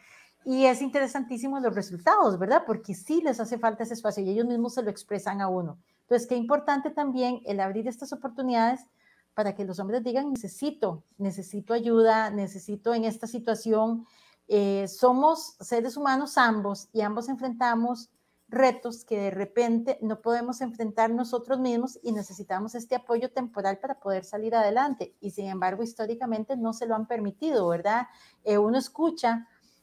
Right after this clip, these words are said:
a lo largo de los tiempos a los hombres decir, donde un psicólogo, donde un psiquiatra, jamás. El coach es como un tema un poquito como más en tendencia ahorita y como que tiene una, que tienen más apertura, pero es importante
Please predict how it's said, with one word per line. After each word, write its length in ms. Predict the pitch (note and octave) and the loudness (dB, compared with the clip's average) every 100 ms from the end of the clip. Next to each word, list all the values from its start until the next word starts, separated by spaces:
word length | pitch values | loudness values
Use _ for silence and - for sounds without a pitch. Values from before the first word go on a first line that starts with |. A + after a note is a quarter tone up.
| _ | _
a 120 | - F#3+ | 0 0
lo 100 | F#3+ | 2
largo 300 | F#3+ G3+ B3 | 2 2 0
de 60 | |
los 120 | B3+ | -2
tiempos 360 | A#3+ A#3 A#3 C4+ | -2 -2 -2 -2
a 60 | G3+ | -2
los 140 | F3+ | -2
hombres 260 | G3 G#3+ A#3 | -2 -2 -2
decir, 300 | A#3 C#4 A#3+ | -4 -6 -4
donde 160 | G3+ | -2
un 80 | G#3 | -4
psicólogo, 480 | G3+ A#3 C4 C4 C4 | -4 0 0 2 0
donde 160 | G#3+ | 0
un 80 | G#3+ | -2
psiquiatra, 540 | G3+ A#3 B3 A#3+ C4 A3+ | -6 -2 0 2 0 -2
jamás. 600 | G#3 G3+ A3+ C#4+ D4+ - _ _ _ - | 0 2 2 0 -4 -18 _ _ _ 0
El 260 | A3+ A3+ | 2 4
coach 380 | - C4 D#4 D#4 | 8 8 8 0
es 120 | C#4 | -8
como 200 | - C#4+ | -6 -6
un 100 | C#4+ | -2
tema 220 | C4+ C4 | 2 2
un 100 | C#4 | 0
poquito 460 | C4+ - B3+ A#3 C#4 | -4 -8 -8 -4 -4
como 160 | C4+ A#3 | 0 2
más 560 | A3 A3 A3 - - _ | 4 2 0 -12 -18 _
en 160 | - A#3+ | -4 0
tendencia 460 | A3+ A3 A#3 A#3 C4 | 2 4 2 4 4
ahorita 340 | A#3+ A#3+ C4 | 2 0 -2
y 40 | B3+ | -2
como 180 | A3 | -4
que 120 | G3 G3+ | -4 -4
tiene 260 | G#3 A3 | -2 -2
una, 600 | B3 B3 B3+ G#3+ E3 D#3+ _ _ _ _ _ _ _ - | -2 0 0 0 -2 -8 _ _ _ _ _ _ _ -8
que 80 | G#3 | 4
tienen 300 | A#3 B3+ B3+ | 6 6 4
más 160 | A#3+ | 4
apertura, 500 | C4 A#3+ G#3 C4 C4 | 2 0 0 0 0
pero 160 | A3+ G#3 | 2 0
es 160 | G#3 | -2
importante 880 | C#4 C4+ C4 B3+ B3+ A#3+ A#3 C4 C4+ | -4 -2 0 2 2 0 -2 -6 -8